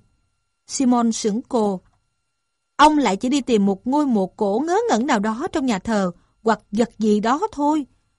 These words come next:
Không thì tại sao ông chẳng thèm nói gì với bọn mình cả?" "Em nghĩ sáng mai ông sẽ về," Jen nói. Em nhìn qua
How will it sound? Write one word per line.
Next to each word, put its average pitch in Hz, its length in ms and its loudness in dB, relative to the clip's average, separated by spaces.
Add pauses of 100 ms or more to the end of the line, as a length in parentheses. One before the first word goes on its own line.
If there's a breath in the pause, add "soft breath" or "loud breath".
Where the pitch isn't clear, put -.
(200)
Không 370 240 2
thì 285 140 -2
tại 233 160 -2
sao 294 280 -2
ông 285 140 -4
chẳng 254 220 -2
thèm 247 180 -2
nói 277 220 0
gì 254 140 0
với 269 120 -4
bọn 226 180 0
mình 226 200 2
cả?" 226 300 -2 (1300)
"Em 302 240 2
nghĩ 262 420 2 (120)
sáng 302 300 -2
mai 330 140 -2
ông 269 120 -2
sẽ 285 220 0
về," 233 280 2 (880)
Jen 226 280 0
nói. 226 320 -2 (640)
Em 262 180 2
nhìn 202 180 2
qua 262 200 -2